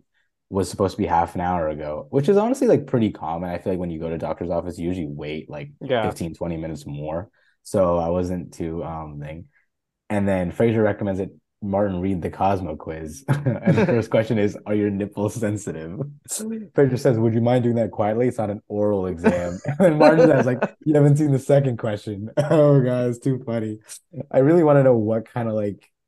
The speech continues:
Speaker 1: um, <laughs> exam this is that to test whether your nipples are sensitive. It's pretty interesting. Um, but Fraser goes over to ask, like, when the, like, what's going on with the appointment. And the receptionist says, "The doctor's running a little late this morning,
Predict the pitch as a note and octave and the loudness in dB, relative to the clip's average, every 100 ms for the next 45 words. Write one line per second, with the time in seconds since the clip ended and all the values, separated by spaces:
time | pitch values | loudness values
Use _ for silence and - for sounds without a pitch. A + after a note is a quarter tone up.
0 | _ A2+ G2+ A2 D3 G3 C#3 A#2 B2 A#2+ | _ -4 -2 0 2 2 2 0 0 0
1 | A2+ G#2 - G2+ G2 F#2+ F#2+ - _ A2 | -2 -4 -2 -2 -2 -6 -10 -10 _ -6
2 | G2 - F#2+ - G2+ F#2 F2+ E2 D#2+ E2+ | -4 -2 -2 -4 -8 -4 -2 -4 -6 -8
3 | E2+ E2 E2+ - - D#2+ - - - - | -8 -4 -4 -2 -4 -4 -6 -4 -4 -2
4 | - - - - - C3 C#3+ D3+ E3 A2+ | -4 -8 -6 -4 -6 -10 -12 -14 -16 -18
5 | - A#2+ A#2+ A#2 A2 G2 G2 _ _ _ | -8 0 2 2 0 -2 -6 _ _ _
6 | _ _ _ - - B2 C#3 D3 D3 C3 | _ _ _ -10 -4 0 2 4 4 4
7 | A#2 A2+ G2+ G2+ G#2 F#2 G2 F2+ F2 - | 4 4 2 2 0 -2 -4 -2 -6 -12
8 | _ - F#2 F2+ - F2+ D#2+ F2 E2+ E2+ | _ -6 -4 -4 -8 -10 -10 -10 -10 -10
9 | E2+ D#2 _ _ _ - E2+ F#2 F2 E2+ | -12 -16 _ _ _ -14 -10 -10 -10 -10
10 | E2 D#2+ - _ - G2+ G#2+ - F#2+ F#2+ | -10 -12 -16 _ -6 -2 0 0 -2 -2
11 | F#2+ D#2+ D2 G#2+ E2+ - - _ _ - | -4 -6 -2 -2 -2 -6 -16 _ _ -4
12 | A#2 A2 G2+ C#3 C3+ A#2+ A#2 G2 G#2 A2+ | 0 0 2 0 0 -2 0 0 0 -2
13 | A2+ A2 A2 G#2 G2+ G2 F2+ G#2 F2 - | -2 -4 -4 -4 -4 -4 -4 -6 -8 -12
14 | E2 D#2+ E2+ | -10 -8 -10